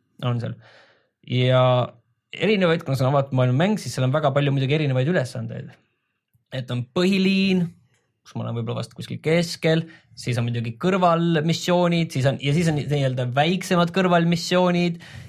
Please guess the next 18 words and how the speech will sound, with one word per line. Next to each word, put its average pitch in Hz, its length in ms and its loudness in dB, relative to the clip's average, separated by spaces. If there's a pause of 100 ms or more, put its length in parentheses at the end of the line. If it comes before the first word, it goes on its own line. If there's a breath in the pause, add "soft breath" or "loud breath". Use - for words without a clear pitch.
(100)
ja 120 100 -4
siis 151 220 0
on 135 220 2
selline 131 440 2 (400)
nii-öelda 127 400 0
alade 170 380 2
ülevõtmine, 151 720 0 (160)
et 131 120 -4
sul 185 140 -2
tegelikult 220 300 0
see - 100 -20
kaardi 214 360 2
peal 123 200 0
ei 139 80 2
ole 170 160 4
niiviisi, 147 320 -2
et 123 140 -4
nagu 131 240 -2